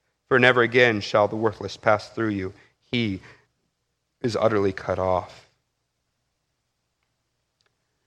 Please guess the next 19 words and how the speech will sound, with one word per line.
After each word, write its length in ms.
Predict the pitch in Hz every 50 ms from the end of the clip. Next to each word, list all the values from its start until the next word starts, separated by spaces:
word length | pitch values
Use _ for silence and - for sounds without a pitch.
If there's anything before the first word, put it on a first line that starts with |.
| _ _ _ _
This 200 | - 113 - -
is 80 | 139
important 440 | 151 151 143 - - 160 147 131 123
to 80 | 120 120
understand, 640 | 123 113 110 - - - 139 139 135 113 104 104
that 140 | 107 104 -
the 80 | 117 110
message 640 | 110 113 123 131 147 160 - - 196 190 165 -
of 280 | - 143 131 127 113 -
judgment 920 | - - - 147 151 185 196 156 - - 117 107 110 120 - - - - _ _ _ _ _ _ _ _ _ _ _ _ _ _ _ _ _ _ _ _ _ _ _ _ _ _ _ _ _ _ _ _ _ _ _ _
on 180 | - 110 110 113
Nineveh 440 | 123 156 196 165 107 - - - - - _ _ _ _ _ _ _ _ _ _ _ _ _ _ _ _ _ _ _ _ _ _ _ _ _ _
is 160 | 135 131 123
a 60 | 143
message 520 | 135 135 147 160 156 - - 151 139 - - -
of 200 | - 131 131 123
hope 720 | - - - - - _ - 208 208 196 - - - - - - _ _ _ _ _ _ _ _ _ _ _ _ _ _ _ _ _ _
for 160 | _ - 143
Israel. 560 | 139 135 151 165 165 135 127 117 107 98 -